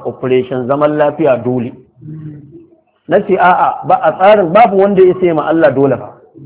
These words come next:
Allah ne kaɗai ke cewa abu sai ya yi, wallahi dole sai ya yi. Amma in ba Allah ba, kana iya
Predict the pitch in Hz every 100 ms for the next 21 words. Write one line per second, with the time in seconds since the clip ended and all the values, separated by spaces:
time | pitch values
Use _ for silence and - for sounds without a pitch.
0 | - - - - _ _ _ 202 226 202
1 | 190 190 - 214 220 220 208 190 - 196
2 | 170 165 160 135 143 165 165 165 175 165
3 | 131 135 135 135 156 160 123 156 147 139
4 | 127 123 104 - _ _ - _ _ _
5 | _ _ 147 165 190 233 254 208 208 196
6 | 170 190 208 202 190